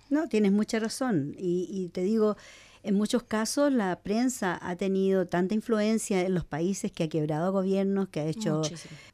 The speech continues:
Speaker 1: bueno, hasta guerras se han creado por, por la falta de información o la información equivocada. Y,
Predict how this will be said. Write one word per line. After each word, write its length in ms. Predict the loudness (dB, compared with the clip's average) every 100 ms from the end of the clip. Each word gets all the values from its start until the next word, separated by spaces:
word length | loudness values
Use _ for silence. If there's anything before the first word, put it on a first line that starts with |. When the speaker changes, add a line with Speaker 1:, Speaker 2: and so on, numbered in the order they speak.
| _
Speaker 1:
bueno, 380 | -6 -2 -2 -4 -10 _ _ _ _ _ -8
hasta 260 | -6 -2
guerras 400 | 0 2 2 -2
se 100 | -2
han 120 | -2 -2
creado 440 | -4 -4 -4 -6
por, 300 | -6 -6 -8
por 140 | -6 -4
la 80 | -4
falta 320 | -4 -2 0
de 60 |
información 520 | 0 0 -2 0 -2 0
o 120 | 2
la 140 | 2 0 -2
información 460 | -2 0 0 2 0
equivocada. 800 | 0 -2 -4 -4 -2 0 -2 -4 -12 -20 -20 -20 -10
Y, 520 | -6 -2 0 -2